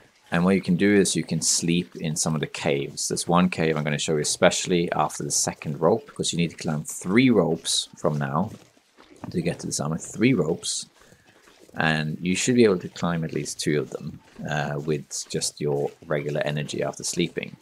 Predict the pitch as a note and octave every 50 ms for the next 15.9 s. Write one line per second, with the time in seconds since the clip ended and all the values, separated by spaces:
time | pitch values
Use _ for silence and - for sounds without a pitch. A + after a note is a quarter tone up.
0 | _ - - E2 E2+ E2+ - - G#2 G#2 G#2 F#2 F#2 E2+ D#2 C#2+ D2 D#2+ E2 F2
1 | F2 E2 E2 E2 D#2+ D#2 D2+ D2 C#2+ C#2+ C#2 D2 D2+ - - - - - - -
2 | - D2+ D2 D2 D2 D2 C#2+ D2 D#2 - - C#2 - - D2 C2+ - - - E2+
3 | D2 - - - D#2+ C#2+ C#2+ C#2+ C#2 C#2 C#2+ C#2 C#2 C#2 D2+ D2+ D2 - - -
4 | - - - _ _ - F#2 F2+ - G#2 F#2+ F2+ F2 F2+ G2 G#2 A2+ A2 - -
5 | F#2 E2 - - D#2 D2+ D2+ D#2+ F2+ F#2 - - D#2+ D2+ D2 C#2+ - - D#2+ D#2
6 | D#2+ E2 D#2 D2 - - D2 C#2 - - E2+ D#2+ - - B1 A#1+ - - - _
7 | _ _ _ - - - - - E2 D#2+ - F#2 D#2 - - - F2+ F2+ F2 -
8 | F#2 D#2+ D#2 D2+ D2+ C#2+ - - - - - - - - F2 D#2 C#2+ B1+ B1 -
9 | - A#1 C2 - - - - C#2+ C2 - A#1 C2 - - - - _ _ _ _
10 | _ _ - - - - D#2 D2+ D2 D2 D2+ D2 D2 C#2 - - D2+ C#2 C2+ -
11 | - - D2 C#2 C2+ C#2 C#2 C2+ - - C#2 C2+ C2 B1+ B1+ C2 C#2 - _ -
12 | - - D#2+ E2 E2+ F2 E2+ F#2 F#2+ F2+ D#2+ D2+ - - D2+ D2 - - C2+ C2
13 | C2 C2+ - - - - - - - - _ _ _ - - - - - _ -
14 | A2+ A#2 C3 A#2 G#2 - - G#2 G2 - - F#2+ F2 E2+ E2 D#2+ D#2 D#2 D2+ D2
15 | C#2+ - - C#2+ C2+ C2+ C2+ - - - - - - _ - - -